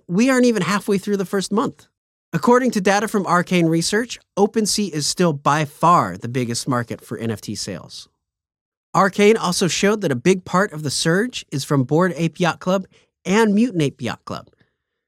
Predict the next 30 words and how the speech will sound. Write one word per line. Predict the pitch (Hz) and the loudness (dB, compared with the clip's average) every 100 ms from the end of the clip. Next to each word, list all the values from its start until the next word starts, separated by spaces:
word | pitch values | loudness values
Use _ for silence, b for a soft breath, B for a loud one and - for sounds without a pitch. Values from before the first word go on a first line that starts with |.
| _ - | _ 0
Bored | 190 262 262 | 4 4 2
Ape | 233 240 - | 2 2 0
alone | 170 156 175 240 175 110 - | 0 4 4 6 4 0 -6
added | 143 143 120 | -4 -4 -4
fifty | - 214 190 220 | -4 -4 -2 0
million | 196 196 196 | 2 2 2
dollars | 175 151 110 110 - | 2 0 -2 -6 -6
in | 131 | -4
the | 120 | -2
last | 123 131 - | -2 -2 -2
seven | 156 160 156 | 0 0 -2
days | 156 147 120 | -2 -4 -6
of | 120 | -10
trading | - 139 131 | -6 -4 -2
volume. | 117 92 71 - _ _ _ _ _ _ - | -4 -8 -12 -18 _ _ _ _ _ _ 0
Let | 202 | 6
me | 214 | 6
ask | 175 - | 4 -2
you | 127 | -6
something. | 117 92 - - | -6 -8 -10 -14
Do | - 185 | -2 2
you | |
know | 240 | 2
someone | 233 226 202 | 2 2 4
who's | 202 | 2
obsessed | 175 151 175 175 | 2 0 -2 -2
with | 165 | -4
taking | 151 160 | -2 -2
selfies, | - 151 156 175 | -2 -4 -4 -6
or | 139 | -4